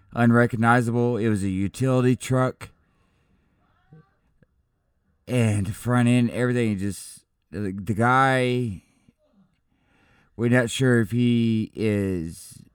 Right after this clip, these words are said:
in stable condition. We do wanna pray for him regardless, but this person that hit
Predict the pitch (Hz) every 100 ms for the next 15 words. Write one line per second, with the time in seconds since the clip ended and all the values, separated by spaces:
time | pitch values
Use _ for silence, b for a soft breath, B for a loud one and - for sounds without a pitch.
0 | _ - 104 - 123 107 101 95 101 117
1 | - 127 113 104 95 110 113 107 95 -
2 | 110 113 117 107 98 101 101 113 123 123
3 | - _ 113 104 95 - 95 92 - _
4 | - - 127 123 - 120 107 98 120 131
5 | -